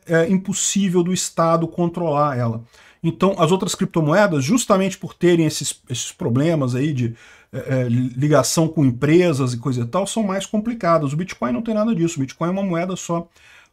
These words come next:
ah, ah, independente. Ni-, ninguém nem sabe quem criou o Bitcoin, né? O, o Satoshi Nakamoto até hoje ninguém sabe quem é. Então o Bitcoin, ele é resistente a governo, muito mais do que essas outras moedas todas. Mas,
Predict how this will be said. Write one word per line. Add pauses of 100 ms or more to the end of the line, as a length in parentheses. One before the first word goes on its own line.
ah,
ah, (420)
independente.
Ni-,
ninguém
nem
sabe
quem
criou
o
Bitcoin,
né?
O,
o
Satoshi
Nakamoto
até
hoje
ninguém
sabe
quem
é. (500)
Então
o
Bitcoin,
ele
é
resistente
a
governo,
muito
mais
do
que
essas
outras
moedas
todas. (480)
Mas,